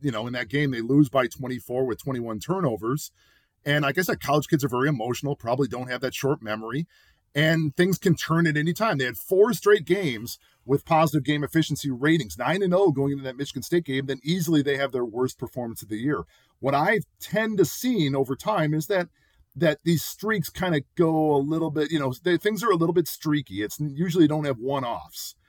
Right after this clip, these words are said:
You usually don't have a team play really well for four games, then have one bad, and then have four really good games again. These kinda, you know, stick around. It's kind of the same thing with Duke. Um, I, I, well, you know, you talked about them being three hundred fortieth in momentum. I'd say they're more streaky.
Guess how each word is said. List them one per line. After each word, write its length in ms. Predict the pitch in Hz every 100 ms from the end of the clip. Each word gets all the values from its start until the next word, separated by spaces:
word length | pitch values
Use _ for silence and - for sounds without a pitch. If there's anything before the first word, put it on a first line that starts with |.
| _ _
You 120 | 139
usually 320 | 151 156 147 139
don't 200 | 143 143
have 320 | 139 127 123
a 80 | 117
team 300 | 160 147 123
play 320 | 139 131 120
really 240 | 117 139
well 180 | 131 127
for 100 | 127
four 280 | - 127 120
games, 360 | 127 123 120 - _ -
then 140 | 139
have 160 | 147 123
one 220 | 143 139
bad, 260 | 127 131
and 80 | 131
then 100 | 123
have 200 | 123 117
four 300 | - 127 120
really 240 | 117 127 120
good 200 | 120 104
games 280 | 120 117
again. 260 | 101 107 80 _ _ _ _
These 200 | 175 151
kinda, 600 | - 240 208 170 156 143 - _
you 160 | 151 151
know, 340 | 139 135 127 _
stick 340 | - - 160
around. 260 | 147 147 170
It's 120 | 220
kind 180 | - 285
of 80 | 285
the 80 | 196
same 300 | 226 220 202
thing 240 | 214 214
with 180 | 202 151
Duke. 360 | 143 240 - - _ _ _ _ -
Um, 260 | 151 143
I, 40 | 143
I, 260 | 165 156 156 -
well, 180 | 160 160
you 80 |
know, 120 | 160 160
you 120 | 151
talked 200 | 175 170
about 180 | 165 151
them 140 | 165
being 180 | - 131
three 220 | - 170
hundred 220 | 165 143
fortieth 300 | - 160 151
in 60 | 151
momentum. 480 | 131 131 202 - 131
I'd 140 | 143
say 100 | 269
they're 120 | 254
more 200 | 170 180
streaky. 600 | 147 - 123 208 - 156